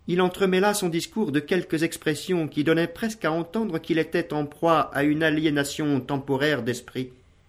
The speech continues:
tant il paraissait épris de la Juive qui l'amenait. « Malvoisin, » avec de profonds soupirs de contrition,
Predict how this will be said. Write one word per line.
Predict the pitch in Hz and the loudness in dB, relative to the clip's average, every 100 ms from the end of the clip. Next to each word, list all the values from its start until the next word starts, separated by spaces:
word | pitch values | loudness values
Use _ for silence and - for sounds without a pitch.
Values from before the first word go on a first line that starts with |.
| _ _ - | _ _ -2
tant | 214 | 0
il | 208 165 | 0 -2
paraissait | 156 180 175 208 208 208 | 0 0 2 0 0 4
épris | 185 - 220 208 | 2 2 -2 2
de | 175 | 2
la | 156 | 2
Juive | 135 165 135 | 2 0 -2
qui | - | 0
l'amenait. « | 127 120 110 107 107 - _ _ _ _ - - - _ _ - | 2 4 2 0 -2 -16 _ _ _ _ -20 -20 -20 _ _ 4
Malvoisin, » | 170 151 165 160 127 - - - | 4 6 4 4 0 -2 -14 -8
avec | 113 131 | 0 2
de | 143 | 2
profonds | 160 196 - 208 | 2 0 2 -2
soupirs | - 185 180 143 | -2 -2 0 2
de | 143 | 2
contrition, | 139 127 127 - 180 196 | 0 -2 -2 -2 -2 -2